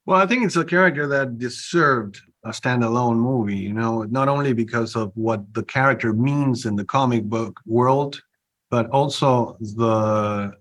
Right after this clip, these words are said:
portrayal of Barry Allen that Ezra did in previous movies like Justice League and Batman versus Superman a little bit. I think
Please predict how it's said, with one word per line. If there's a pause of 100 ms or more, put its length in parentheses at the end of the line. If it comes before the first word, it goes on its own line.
(120)
portrayal
of (200)
Barry
Allen
that
Ezra (640)
did
in
previous
movies
like
Justice
League (160)
and
Batman
versus
Superman
a
little
bit. (500)
I
think